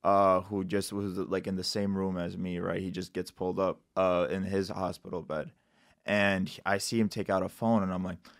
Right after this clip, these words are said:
"Yo, excuse me, sir, I don't mean to apologize. Uh, I don't mean to bother you or anything like that. Like, can I just use your phone real quick to call my mom 'cause I'm having a bad moment getting in contact?" And literally from when I did that phone call, my mom picked up, and that's when she knew where I was in the hospital,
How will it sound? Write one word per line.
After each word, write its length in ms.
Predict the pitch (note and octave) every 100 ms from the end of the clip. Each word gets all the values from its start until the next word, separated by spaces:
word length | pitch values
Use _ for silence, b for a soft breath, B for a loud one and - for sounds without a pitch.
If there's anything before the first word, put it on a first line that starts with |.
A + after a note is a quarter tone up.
| b G2
"Yo, 140 | F#2
excuse 380 | D#2 - A2 G2
me, 60 | F#2+
sir, 180 | - F2+
I 100 | F#2
don't 120 | F#2
mean 140 | F#2 F#2+
to 120 | F2+
apologize. 720 | - G2+ F#2 F2 F2+ F2+ F2+ -
Uh, 120 | G2+ G2+
I 100 | G#2+
don't 80 |
mean 120 | A#2 A2+
to 100 | G#2
bother 260 | G#2 G#2
you 140 | G2+ F#2+
or 60 |
anything 340 | F#2 F#2+ - F#2+
like 180 | F2+ -
that. 200 | F#2 E2
Like, 160 | F2+ - b b -
can 80 |
I 80 | G2+
just 180 | G#2+ A2
use 160 | A2 G#2+
your 100 | G2
phone 280 | - G2
real 160 | G2 F#2+
quick 220 | - F#2+
to 80 | -
call 240 | - F#2+
my 100 | F#2
mom 100 | F#2
'cause 120 | F#2 F#2+
I'm 80 | G2+
having 260 | F#2 F#2+
a 60 | F2+
bad 260 | F2 F2+
moment 300 | F2+ F2+ F2+
getting 160 | F2+ F2
in 80 | E2+
contact?" 520 | - F2+ F2 - - - b b b b b A2+
And 160 | A#2
literally 320 | D#3 G#3 G#3+
from 420 | G3 D3+ B2+ G2 A2+
when 100 | C3
I 120 | B2
did 240 | A2+ C3
that 160 | B2+ A#2
phone 220 | A#2 B2
call, 160 | E3 C#3+
my 100 | G#2
mom 260 | A2 A#2
picked 240 | A#2 B2 -
up, 180 | D3+ -
and 160 | A2 G#2
that's 260 | A2+ A#2
when 120 | A#2
she 160 | G#2+ A2+
knew 180 | G#2 G#2
where 220 | G2+ G2
I 100 | F#2+
was 140 | F#2
in 120 | G2 F#2
the 60 |
hospital, 640 | - F2+ F2 - - -